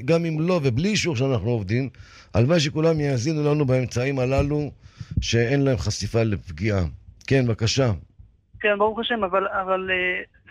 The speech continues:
Speaker 2: סליחה אם אני אומר, זה ברור שככה, רק, אה, זה ברור אבל שהם נותנים לגיטימציה גם בלי קשר לערוץ אלפיים בכלל. עצם זה שכל תוכנית ברדיו אומרים, "תשלחו לנו הודעה לשידור", אה, אז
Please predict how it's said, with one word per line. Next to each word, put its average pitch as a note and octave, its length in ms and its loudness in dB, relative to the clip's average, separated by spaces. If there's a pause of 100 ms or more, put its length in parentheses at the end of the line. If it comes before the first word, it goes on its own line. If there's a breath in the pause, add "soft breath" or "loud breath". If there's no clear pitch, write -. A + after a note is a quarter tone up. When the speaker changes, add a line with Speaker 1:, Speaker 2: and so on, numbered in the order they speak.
(100)
Speaker 2:
סליחה G#3 280 0
אם G3+ 100 -2
אני G3 140 -2
אומר, G#3 380 2 (400)
זה G3 280 -14
ברור G#3 300 0
שככה, G3 580 -6
רק, F3 300 -4
אה, E3+ 220 0 (600 loud breath)
זה F#3+ 120 -4
ברור G3+ 400 0
אבל A3+ 80 2
שהם F#3+ 500 -8
נותנים A3 300 -2
לגיטימציה G#3 600 -2 (100)
גם F#3 100 -4
בלי A#3 140 -2
קשר A3+ 300 -4
לערוץ G3 340 0
אלפיים G#3 340 0
בכלל. F#3+ 480 -2
עצם A3+ 200 -8 (140)
זה A3 140 0
שכל A3+ 520 -6 (340)
תוכנית G#3+ 380 -6
ברדיו F#3+ 460 0
אומרים, F#3+ 400 -4 (540 loud breath)
"תשלחו G#3 340 0
לנו B3 160 0
הודעה G#3+ 300 2
לשידור", G#3+ 580 -8 (800)
אה, F3+ 300 -4 (460 loud breath)
אז F3+ 120 -8